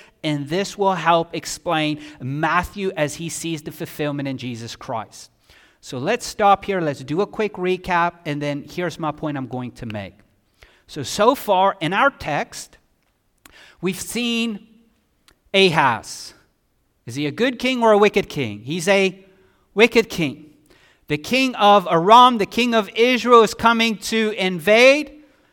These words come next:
Instead of King Ahaz trusting the Lord, he's depending on the king of Assyria.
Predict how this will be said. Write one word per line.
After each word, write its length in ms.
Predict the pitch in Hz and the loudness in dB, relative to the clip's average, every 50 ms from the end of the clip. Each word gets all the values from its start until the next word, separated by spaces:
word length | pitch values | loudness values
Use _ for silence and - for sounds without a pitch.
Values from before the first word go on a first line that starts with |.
| _ _ _ _ | _ _ _ _
Instead 300 | - 151 - - 220 226 | -8 -8 -2 2 4 4
of 140 | 240 226 233 | 4 2 2
King 240 | - 254 247 240 - | 0 -2 -2 -2 -2
Ahaz 500 | - 220 233 226 214 226 226 220 - - | 2 4 4 6 6 6 4 4 2 -4
trusting 540 | - - 233 247 233 - - 240 240 226 220 | -2 2 4 4 4 2 0 -2 0 2 2
the 80 | 220 | 2
Lord, 540 | 214 214 214 214 226 247 269 302 302 - - - _ _ _ _ _ _ _ _ _ | 2 4 6 6 6 8 6 6 4 0 -6 -20 _ _ _ _ _ _ _ _ _
he's 160 | - 208 202 | -4 -4 0
depending 480 | 165 226 214 - 208 247 247 247 247 226 | 0 0 0 2 2 2 2 2 0 2
on 240 | 185 214 214 214 208 | 2 2 2 2 2
the 80 | 208 | -4
king 400 | 202 - - 208 202 202 208 202 - | -6 -6 -4 -4 -2 -2 -4 -6 -4
of 260 | 175 170 165 170 170 175 | 0 2 2 2 2 0
Assyria. 600 | 175 - - 233 254 262 254 220 170 131 113 | -4 -6 -4 0 4 4 4 4 4 0 -4